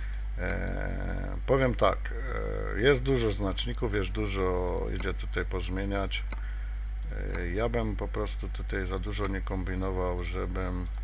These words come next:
znowu nie miał tego samego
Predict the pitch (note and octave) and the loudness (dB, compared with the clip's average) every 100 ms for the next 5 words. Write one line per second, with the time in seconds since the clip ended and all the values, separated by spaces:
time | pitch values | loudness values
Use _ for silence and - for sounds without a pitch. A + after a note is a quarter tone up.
0 | - - - - - - - - - F#2 | -4 -4 -4 -4 -4 -4 -4 -2 -2 -2
1 | A2 A#2 A2+ A2 F#2+ F#2+ F#2+ F#2 - - | 0 0 0 0 2 0 0 0 -2 -2
2 | F2+ - F2 F2 F2 F2 G#2 A#2+ | -2 -2 0 0 0 -2 -2 -2